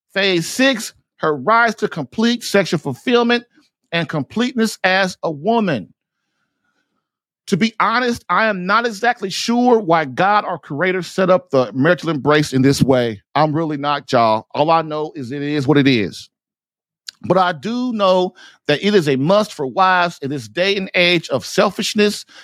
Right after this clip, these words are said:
feminism, the removal of our Lord from every corner of society. Our wives and women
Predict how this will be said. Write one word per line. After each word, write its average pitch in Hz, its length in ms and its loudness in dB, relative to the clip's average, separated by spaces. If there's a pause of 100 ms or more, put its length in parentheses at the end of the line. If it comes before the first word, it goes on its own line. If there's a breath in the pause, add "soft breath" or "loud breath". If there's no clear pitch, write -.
(140)
feminism, 190 800 0 (440 soft breath)
the 135 80 -6
removal 160 440 0
of - 180 0
our 131 140 4
Lord 185 360 4
from 143 240 -4
every 185 300 0
corner 180 380 -4
of 160 120 -4
society. 151 680 -2 (540)
Our 147 180 2
wives 214 640 0
and 143 180 -10
women 226 260 -4